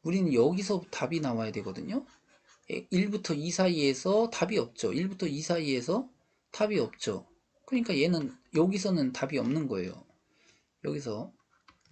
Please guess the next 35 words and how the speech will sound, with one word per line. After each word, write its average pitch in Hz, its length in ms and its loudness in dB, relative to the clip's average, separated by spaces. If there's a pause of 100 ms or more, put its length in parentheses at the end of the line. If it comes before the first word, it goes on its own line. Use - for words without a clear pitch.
(240)
X제곱은 147 1000 -2
오가 113 260 -4
돼서 110 440 -10 (960)
X는 123 600 -4 (120)
루트 - 420 -10
오 165 140 -2
또는 135 380 -2 (1600)
마이너스 147 520 0
루트 117 280 -8
오죠. 95 300 -10 (600)
그럼 233 240 2
얘는 151 320 4
이하고 190 520 6
삼 196 200 -2
사이, 185 200 0
얘는 160 220 2
이 147 140 -6
점 202 200 6
얼마 131 240 4
얼마죠? 120 500 -2 (520)
어, 104 240 -2
이하고 190 460 8
삼 233 220 2
사이에 214 300 4
있는 147 180 0
것은 202 280 -2
얘가 139 280 4
되겠다. 107 340 -2
얘만 208 320 2
되는 139 240 -2
거죠. 95 340 -8
루트 127 320 -8
오만 123 180 0
되는 98 240 -8
거죠. - 340 -18